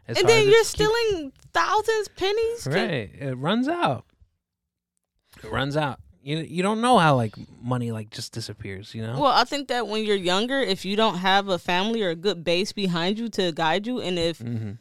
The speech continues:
Speaker 2: you get lost in a hype and not able to listen to the people around you,
Speaker 1: Right.
Speaker 2: especially as a young person, twenty years old,
Speaker 1: Mm-hmm.
Speaker 2: you got all this money and all this influence around you, and your
Speaker 1: Right.
Speaker 2: parents are like, "Don't do that." You're like, "Oh, shoot,
Speaker 1: Uh,
Speaker 2: I'm grown."
Speaker 1: yeah, I can do
Speaker 2: First
Speaker 1: it.
Speaker 2: off,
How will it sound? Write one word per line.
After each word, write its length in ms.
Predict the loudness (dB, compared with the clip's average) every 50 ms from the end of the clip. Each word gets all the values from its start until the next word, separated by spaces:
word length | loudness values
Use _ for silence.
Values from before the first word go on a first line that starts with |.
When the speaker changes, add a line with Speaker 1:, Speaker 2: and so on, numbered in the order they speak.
| _ _ _ _
Speaker 2:
you 520 | -20 -20 -16 -8 -2 0 2 2 2 2 2
get 220 | 4 4 4 4
lost 420 | 4 4 6 6 6 6 4 2
in 120 | -2 0 0
a 80 | -2
hype 380 | -2 0 2 2 2 0 -2 -4 -6
and 160 | -6 -4 -2
not 220 | -2 -2 -2 0
able 240 | 0 -2 -2 -2 -6
to 120 | -6 -6 -6
listen 460 | -2 0 0 0 0 0 -2 -4 -2
to 120 | -2 -4 -4
the 100 | -4 -4
people 260 | -4 -4 -2 0 0
around 340 | 2 2 2 2 0 0 -2
you, 100 | -4 -6
Speaker 1:
Right. 100 | -4 -4
Speaker 2:
especially 460 | -2 0 0 0 0 0 -2 0 0
as 100 | 0 0
a 60 | 0
young 260 | -2 -2 -2 -4 -4
person, 380 | -4 -6 -6 -6 -6 -8 -10 -10
twenty 320 | -10 -8 -8 -6 -6 -4
years 280 | -4 -2 -2 -2 0 0
old, 360 | 0 0 2 0 0 -2 -4 _ _ _ _ -20 -8
Speaker 1:
Mm-hmm. 100 | -2 0
Speaker 2:
you 100 | 2 2
got 160 | 2 2 0 0
all 180 | 0 0 0 2
this 220 | 2 0 0 0
money 240 | -2 0 0 2 0
and 80 | 0 0
all 120 | 0 -2 -2
this 120 | -4 -6
influence 480 | -8 -12 -10 -10 -8 -8 -8 -8 -8 -6
around 320 | -4 -2 -2 -2 -2 -2
you, 160 | -4 -6 -6
and 120 | -4 -4 -2
your 100 | -2 -2
Speaker 1:
Right. 100 | -2 -2
Speaker 2:
parents 320 | -2 -2 -2 -2 -2 -4
are 80 | -4 -4
like, 200 | -4 -6 -4 0
"Don't 240 | 2 2 2 2 0
do 100 | -2 0
that." 260 | 0 2 2 0 0
You're 140 | -4 -8 -10
like, 160 | -10 -12 -14 -18 -20 -20 -20 -20 -20 -20
"Oh, 40 | -20
shoot, 160 | -12 -6 -4
Speaker 1:
Uh, 380 | -2 0 0 0 0 0 0 0
Speaker 2:
I'm 100 | 0 0
grown." 400 | 0 -2 -2 -2 -4 -8 -8 -4
Speaker 1:
yeah, 300 | -2 0 0 0 0 0
I 60 | -2
can 160 | -2 -2 -2 0
do 60 | 0
Speaker 2:
First 180 | 0 0 -2
Speaker 1:
it. 40 | -4 -8
Speaker 2:
off, 180 | -8 -8 -10